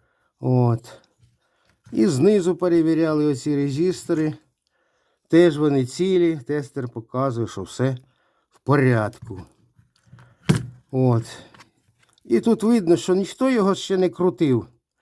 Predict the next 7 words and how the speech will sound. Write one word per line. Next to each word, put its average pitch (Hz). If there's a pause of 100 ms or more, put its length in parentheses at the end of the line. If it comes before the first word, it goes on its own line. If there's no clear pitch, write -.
(220)
Фарба 180
на 131
гвинтиках. 196 (760)
Ніхто 170
його 151 (180)
не 143
крутили. 208